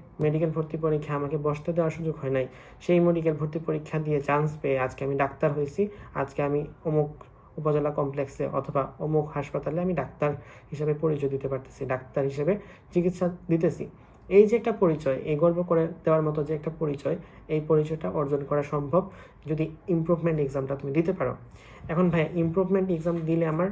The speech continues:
সুবিধা কী থাকবে, অসুবিধা কী থাকবে এবং কীভাবে আমি প্রস্তুতি নিব নেক্সট ইয়ারের জন্য, আর এখন কী করব, এই চারটা কথা। তোমার এখানে অসুবিধা কী? অসুবিধা হচ্ছে তোমার এখানে তুমি এক বছর হারায় যাচ্ছ,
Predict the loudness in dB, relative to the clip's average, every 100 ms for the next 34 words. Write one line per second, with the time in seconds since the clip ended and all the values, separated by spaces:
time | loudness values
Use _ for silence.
0 | -4 -14 -4 0 2 2 0 0 0 2
1 | 2 2 0 0 0 -2 -4 -4 -4 -4
2 | -4 -2 -2 -2 -2 -2 -4 -4 -2 -4
3 | -2 -2 -4 -2 -2 0 -2 -4 -6 -6
4 | -10 -8 -6 -6 -4 -6 -6 -6 -6 -8
5 | -14 -20 -20 -10 -4 0 0 2 0 0
6 | 0 -2 -4 -20 -20 -20 -4 4 6 6
7 | 4 2 2 0 2 2 2 2 2 2
8 | 2 2 2 0 2 4 2 0 -16 -20
9 | -18 -6 -2 2 2 4 2 2 -6 -20
10 | -20 -20 -20 -20 -20 -20 -2 2 6 6
11 | 6 4 4 4 2 -2